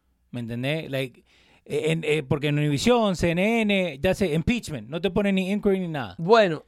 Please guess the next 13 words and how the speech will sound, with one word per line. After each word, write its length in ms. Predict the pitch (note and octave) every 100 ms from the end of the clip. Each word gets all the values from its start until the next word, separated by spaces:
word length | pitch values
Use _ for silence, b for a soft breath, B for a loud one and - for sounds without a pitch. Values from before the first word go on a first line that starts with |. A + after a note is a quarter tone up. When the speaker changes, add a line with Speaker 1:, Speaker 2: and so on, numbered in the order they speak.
| -
Speaker 2:
a 160 | A#3
juzgar 800 | A#3 D4 F#3 F3+ D4+ F4+ F4+ B3+
por 180 | G#3+ B3+
la 120 | B3 A#3
cantidad 560 | A#3 A3+ A#3 A3+ C#4
de 100 | D#4+
evidencia, 600 | E4 C#4 C#4 C#4 A3 A#3
porque 300 | G#3 F#3+ G#3+
esto 200 | G#3+ -
no 80 | D4
es 100 | C#4
tan 200 | - G3+
fácil. 580 | - D4+ B3+ - C#3